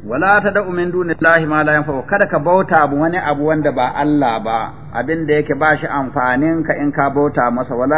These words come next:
yadurruka," kuma bai cutar da kai in baka bauta masa ba.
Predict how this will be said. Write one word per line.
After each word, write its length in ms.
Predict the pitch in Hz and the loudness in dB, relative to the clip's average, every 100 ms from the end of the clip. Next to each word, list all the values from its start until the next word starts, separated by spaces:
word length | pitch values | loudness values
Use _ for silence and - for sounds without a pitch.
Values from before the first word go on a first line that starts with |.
| 160 | 2
yadurruka," 400 | 139 139 135 123 | 0 -2 -4 -2
kuma 140 | 151 | 0
bai 120 | 160 151 | 4 2
cutar 300 | 143 139 143 | 0 -2 -2
da 100 | 131 | -4
kai 200 | 123 147 147 | -4 -4 -4
in 100 | 147 | -6
baka 180 | - | -8
bauta 320 | 117 123 117 101 | -6 -6 -6 -8
masa 220 | 101 92 | -10 -12
ba. 140 | 73 | -12